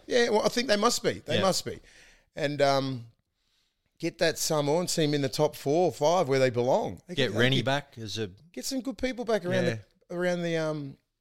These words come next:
Speaker 2: Set
Speaker 1: around
Speaker 2: up.
Speaker 1: the in-, international club.
Speaker 2: Yeah,
Speaker 1: You know
Speaker 2: for
Speaker 1: what I
Speaker 2: sure.
Speaker 1: mean? Like, you're gonna have Crichton. If all these big dogs, like, it's
Speaker 2: They
Speaker 1: like,
Speaker 2: will.
Speaker 1: what if Tino wants to play?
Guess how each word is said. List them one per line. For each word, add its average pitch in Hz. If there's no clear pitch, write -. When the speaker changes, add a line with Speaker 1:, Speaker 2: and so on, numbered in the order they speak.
Speaker 2:
Set 110
Speaker 1:
around 160
Speaker 2:
up. 147
Speaker 1:
the 151
in-, 165
international 156
club. 104
Speaker 2:
Yeah, 110
Speaker 1:
You 101
know 156
Speaker 2:
for 165
Speaker 1:
what 160
I 151
Speaker 2:
sure. -
Speaker 1:
mean? 190
Like, 175
you're 180
gonna 208
have 151
Crichton. 180
If 180
all 247
these 262
big 190
dogs, 131
like, 131
it's -
Speaker 2:
They 98
Speaker 1:
like, 90
Speaker 2:
will. 76
Speaker 1:
what 294
if -
Tino 226
wants 170
to 131
play? 92